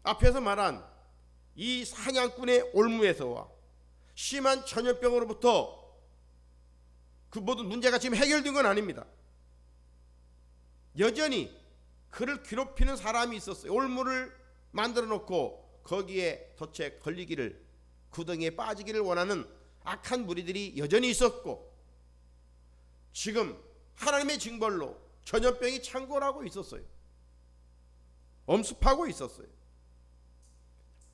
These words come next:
분명 인간의 눈으로 보면 살 소망이 끊어질 수밖에 없는 그런 환경이지만 오늘 시인은 그 환경에 치-, 함몰돼 좌절하지 않았다는 것이죠.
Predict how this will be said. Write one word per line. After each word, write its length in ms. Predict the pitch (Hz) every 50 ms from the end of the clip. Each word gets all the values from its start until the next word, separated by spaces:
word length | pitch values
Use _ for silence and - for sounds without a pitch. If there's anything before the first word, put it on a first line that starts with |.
| - - - - - - -
분명 320 | - 147 160 170 180 180
인간의 320 | 160 151 156 170 170 165 143
눈으로 220 | 143 156 160 156
보면 500 | 156 160 147 156 185 196 170 120 90 - - - - - - - - - - - - - - - - -
살 220 | - - 196 185 -
소망이 340 | 175 175 170 165 160 160 160
끊어질 500 | - 214 208 208 202 190 180 170 156 -
수밖에 440 | - - - - 220 226 220 226 254
없는 200 | 247 247 262 269
그런 220 | 160 196 220 220 170
환경이지만 800 | 160 165 185 202 196 175 139 139 135 156 175 165 131 101 - - - - - - -
오늘 240 | 143 175 202 214 185
시인은 540 | - - 208 202 233 262 254 220 143 92 - - - - - - - - - - - - - - - - - - - - - _ -
그 100 | - 151
환경에 440 | 143 - 151 156 143 139 135 135 131
치-, 220 | - - - - - - - - -
함몰돼 880 | - - 240 247 240 233 214 175 160 180 185 190 - - - - - -
좌절하지 580 | - - - 139 135 156 151 131 120 117 143 175
않았다는 460 | 165 175 185 180 - 233 240 240 233
것이죠. 420 | 202 147 - - 110 - - -